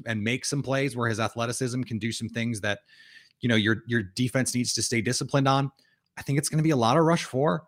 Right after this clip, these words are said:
a lot of drop seven, and make him read it out and hope that that's good enough. Um, especially as you mentioned with the injuries at receiver, I think that's the best path, path forward here for this Packers defense.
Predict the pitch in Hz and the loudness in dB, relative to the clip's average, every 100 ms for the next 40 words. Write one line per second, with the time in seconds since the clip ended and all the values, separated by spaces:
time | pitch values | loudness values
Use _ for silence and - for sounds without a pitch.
0 | _ _ - 107 147 143 151 147 131 139 | _ _ -4 2 2 4 2 2 0 2
1 | 147 113 110 127 143 143 131 123 139 120 | 0 0 2 0 0 0 2 2 4 4
2 | 139 175 - _ _ _ 123 110 135 143 | 4 4 -2 _ _ _ 0 4 4 4
3 | 127 127 123 - 123 139 156 165 - _ | 2 2 2 2 2 4 2 -2 -8 _
4 | _ _ - 120 127 - - 147 131 120 | _ _ -2 0 2 4 4 4 4 2
5 | 117 123 127 123 107 113 123 123 120 120 | 2 2 0 0 -2 -2 -2 -2 -2 -2
6 | 110 - 131 135 110 180 165 127 - 98 | -4 -2 0 0 2 0 2 0 0 -2
7 | 110 107 - 107 107 - 120 - 117 113 | -2 -2 0 -2 0 -2 0 0 -2 0
8 | 107 104 98 107 - 104 - 98 - 98 | 0 -2 -4 -4 -2 -4 -4 -8 -10 -10
9 | 104 - | -12 -16